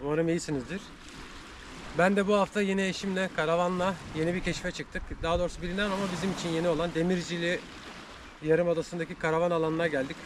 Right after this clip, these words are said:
Bakir bir yer, tesis yok. Hemen oltaları kurdum.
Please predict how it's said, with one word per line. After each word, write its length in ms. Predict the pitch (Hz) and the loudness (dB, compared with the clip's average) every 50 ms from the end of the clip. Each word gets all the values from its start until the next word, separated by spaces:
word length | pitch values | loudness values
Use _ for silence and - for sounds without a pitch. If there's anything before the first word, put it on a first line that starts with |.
| - - | -4 0
Bakir 380 | 160 165 170 170 - - 202 170 | 2 4 4 2 2 0 -2 0
bir 60 | 165 | 0
yer, 140 | 151 165 175 170 - | 0 0 0 0 0
tesis 420 | - 156 147 - - - - - | 0 0 0 0 -4 -8 -6 0
yok. 180 | - 165 185 202 - - - - - - - - - - - - - - - - - - - - - - - - - - | 2 2 2 2 0 -6 -14 -16 -18 -18 -20 -20 -18 -18 -18 -18 -18 -16 -16 -16 -16 -16 -16 -14 -14 -12 -12 -10 -6 -2
Hemen 200 | 202 214 220 226 | 0 0 2 2
oltaları 440 | 220 214 196 - 214 208 202 214 208 - | 0 0 -2 -4 -4 -4 -2 -4 -2 -2
kurdum. 340 | 214 214 196 196 226 233 | -2 -2 0 0 0 0